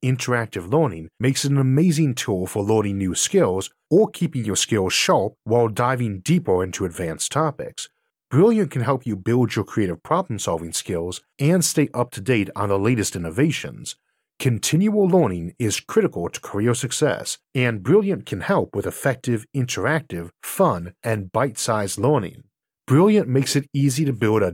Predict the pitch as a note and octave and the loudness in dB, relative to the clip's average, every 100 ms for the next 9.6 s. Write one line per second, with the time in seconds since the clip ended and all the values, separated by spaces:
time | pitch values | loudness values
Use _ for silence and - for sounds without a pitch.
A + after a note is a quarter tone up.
0 | F2 G#2+ A2 A2 G#2 G2 F#2+ F2+ E2+ F3+ | -2 0 2 2 2 2 2 -2 0 0
1 | A#2+ - - - _ - B2 B2 B2+ A#2 | 0 -6 -14 -20 _ -2 0 2 0 -2
2 | - B2 B2 - E3 D#3+ E3 C#3+ A2 A#2+ | 0 0 -2 0 0 2 0 0 2 2
3 | G#2+ F#2 - F#3 A2 - - G3 G3 - | 2 -2 0 2 0 -2 -2 0 0 -4
4 | A#2+ - - B2 A2+ G#2 - A3+ F3+ E2 | -14 -14 -4 2 2 2 2 2 2 -2
5 | A2 - - D3+ B2+ - D#3 D3+ C3 - | -8 -8 0 4 4 0 0 0 0 2
6 | C3+ A#2+ G#2+ E3 F2+ F2 G2+ - - A2 | 2 2 2 2 0 -6 -10 -12 -2 0
7 | A#2+ A2 C3 C3 G#2+ F#2 B2 E3+ D#3+ C#3+ | 2 2 0 0 0 2 4 4 2 2
8 | F3 D3 F#2 F#2+ - F#2 F#2 - A2 A2 | 2 2 2 -2 -4 -2 -4 -4 -2 0
9 | G#2 - F#3+ E3+ F#3 | -2 0 0 2 2